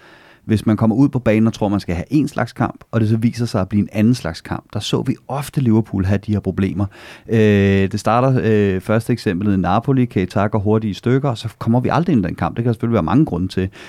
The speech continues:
Og det kulminerer ved den der åndssvage nul nul-kamp på Old Trafford, hvor det ødelægger, ifølge Jürgen Klopp,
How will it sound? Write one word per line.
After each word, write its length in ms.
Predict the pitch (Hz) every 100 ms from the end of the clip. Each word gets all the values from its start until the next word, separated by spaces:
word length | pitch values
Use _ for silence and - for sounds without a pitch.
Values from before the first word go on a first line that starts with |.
| - -
Og 120 | 113
det 100 | 120
kulminerer 580 | 127 117 113 120 117 127
ved 100 | 101
den 160 | 104
der 200 | 120 110
åndssvage 420 | 117 - - 113 104
nul 180 | 107
nul-kamp 460 | 107 101 104 113 -
på 100 | 110
Old 100 | 95
Trafford, 340 | - 98 110 101
hvor 120 | 98
det 100 | 92
ødelægger, 420 | 101 113 95 95 80 _
ifølge 440 | 110 - 110 107 95
Jürgen 100 | 87
Klopp, 280 | 95 87